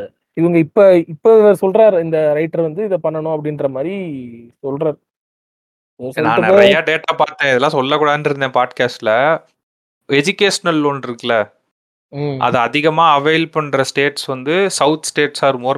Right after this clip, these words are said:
Speaker 2: predominant than north. அடுத்து இன்னொரு டேட்டா பார்த்தேன், என்னன்னா ஜெயில் இருக்குல்ல,
Speaker 1: ஆமா.
Speaker 2: ஜெயில்ல வந்து, like, total number of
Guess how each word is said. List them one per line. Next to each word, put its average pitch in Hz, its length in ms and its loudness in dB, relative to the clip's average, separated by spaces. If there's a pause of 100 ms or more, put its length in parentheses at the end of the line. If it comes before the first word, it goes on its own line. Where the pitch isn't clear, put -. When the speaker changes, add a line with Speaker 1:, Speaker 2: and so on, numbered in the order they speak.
(120)
Speaker 2:
predominant 120 480 -2 (220)
than 123 240 -2
north. 117 280 0 (120)
அடுத்து 156 420 -4
இன்னொரு 156 320 0
டேட்டா 139 300 0
பார்த்தேன், 131 460 -2
என்னன்னா 135 240 0 (560)
ஜெயில் 202 500 2
இருக்குல்ல, 131 420 -4 (760)
Speaker 1:
ஆமா. 113 360 -4 (360)
Speaker 2:
ஜெயில்ல 190 440 4
வந்து, 170 240 2
like, 208 280 -2
total 170 680 0
number 160 400 -2
of 160 120 2